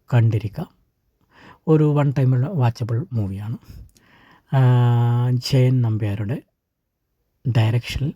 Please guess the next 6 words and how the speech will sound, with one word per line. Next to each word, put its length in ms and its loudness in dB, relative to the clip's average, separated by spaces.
പൃഥ്വിരാജ് 560 0
നായകനായിട്ടാണ് 640 -6
പടത്തിലുള്ളത്. 640 -6
പൃഥ്വിരാജിനെ 560 2
കൂടാതെ 320 -4
പ്രിയംവദ, 360 2